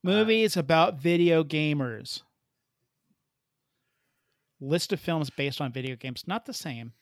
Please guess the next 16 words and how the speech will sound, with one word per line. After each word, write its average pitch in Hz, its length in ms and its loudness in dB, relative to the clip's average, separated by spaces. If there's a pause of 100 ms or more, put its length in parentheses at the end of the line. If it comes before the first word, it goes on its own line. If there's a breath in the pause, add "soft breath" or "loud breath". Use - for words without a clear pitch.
(460 soft breath)
The 156 80 -4
ten 233 300 -2
best 214 360 2
movies 165 340 2
about 170 360 2
video 185 340 0
gamers 131 500 -6
from 120 300 -10
criticalhit - 680 -8 (640)
dot 143 280 -2
net. 127 500 -8 (1900)
Oh, 269 480 4 (140)
of 269 160 0
course, 185 600 2 (100)
Scott - 420 -8
Pilgrim. 285 500 4